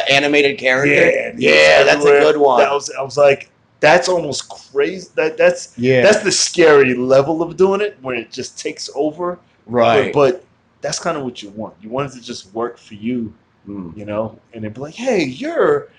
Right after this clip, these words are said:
Speaker 1: You're
Speaker 2: someone,
Speaker 1: that guy,
Speaker 2: yeah,
Speaker 1: yeah.
Speaker 2: you're that guy."
Speaker 1: You're the voice of that teddy bear.
Speaker 2: But, yeah, th-,
Speaker 1: Yeah.
Speaker 2: there is a point where it can get out of control,
Speaker 1: Mm.
Speaker 2: you know. And it, no, I just wanna make co-, I just don't, you know,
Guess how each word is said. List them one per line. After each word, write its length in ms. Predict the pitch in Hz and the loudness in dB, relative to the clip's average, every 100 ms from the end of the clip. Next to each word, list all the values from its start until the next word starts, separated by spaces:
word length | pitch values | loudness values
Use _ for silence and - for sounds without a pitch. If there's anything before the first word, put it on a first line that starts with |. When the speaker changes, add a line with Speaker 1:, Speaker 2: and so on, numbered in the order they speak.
| _ _ _ | _ _ _
Speaker 1:
You're 140 | 196 | -4
Speaker 2:
someone, 200 | 226 254 330 | 2 4 4
Speaker 1:
that 60 | |
guy, 340 | 285 233 - 233 | 4 6 6 6
Speaker 2:
yeah, 0 | |
Speaker 1:
yeah. 200 | 277 359 | 6 4
Speaker 2:
you're 60 | 277 | 4
that 340 | 285 359 359 | 2 2 -2
guy." 240 | 381 311 320 | 0 4 4
Speaker 1:
You're 80 | 254 | 4
the 60 | |
voice 280 | 269 277 294 | 0 -4 -4
of 80 | 285 | 0
that 220 | 269 294 - | 2 2 2
teddy 300 | 240 214 175 | 2 2 0
bear. 500 | 170 139 117 143 127 | 2 4 4 0 -2
Speaker 2:
But, 80 | - | -8
yeah, 220 | 147 175 131 | 0 2 2
th-, 120 | - | -2
Speaker 1:
Yeah. 240 | 120 135 110 | -4 -2 0
Speaker 2:
there 160 | 156 175 | 2 2
is 140 | 170 | 0
a 40 | |
point 320 | - 151 131 120 | -4 -4 -4 -4
where 120 | 127 | -6
it 60 | 120 | -6
can 80 | 117 | -6
get 280 | 117 107 - _ _ _ _ | -6 -6 -12 _ _ _ _
out 160 | 123 117 | -6 -6
of 60 | - | -6
control, 420 | 101 - 98 - _ _ _ - | -16 -14 -14 -16 _ _ _ -12
Speaker 1:
Mm. 300 | 110 98 87 104 | -10 -10 -12 -12
Speaker 2:
you 100 | 104 | -8
know. 300 | 110 113 - | -6 -8 -14
And 120 | 107 | -18
it, 180 | 107 - | -16 -10
no, 100 | 359 | -2
I 180 | 302 320 | 0 0
just 200 | 320 339 | -4 -10
wanna 140 | 381 | -8
make 180 | 370 370 | -6 -8
co-, 180 | - 320 - | -6 -6 -6
I 60 | |
just 240 | 302 - - | -10 -10 -8
don't, 300 | 254 254 - _ _ _ _ _ _ | -8 -8 -12 _ _ _ _ _ _
you 100 | 214 | -2
know, 260 | 165 180 | 0 -2